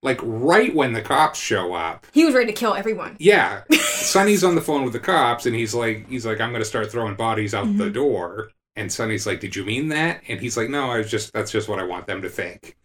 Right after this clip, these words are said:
Speaker 1: And Sal, I mean, and then Sal's like, "I just want you to know I'm, I'm ready to
Speaker 2: I'm,
Speaker 1: do
Speaker 2: I'm ready
Speaker 1: it."
Speaker 2: to do that.
Speaker 1: <laughs>
Speaker 2: So, right. So, again,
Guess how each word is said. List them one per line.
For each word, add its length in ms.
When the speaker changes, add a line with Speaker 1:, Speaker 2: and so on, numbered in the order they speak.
Speaker 1:
And 380
Sal, 560
I 80
mean, 340
and 160
then 140
Sal's 340
like, 300
"I 60
just 180
want 180
you 60
to 80
know 140
I'm, 240
I'm 180
ready 220
to 80
Speaker 2:
I'm, 80
Speaker 1:
do 140
Speaker 2:
I'm 60
ready 220
Speaker 1:
it." 40
Speaker 2:
to 60
do 120
that. 340
Speaker 1:
<laughs> 80
Speaker 2:
So, 380
right. 300
So, 800
again, 680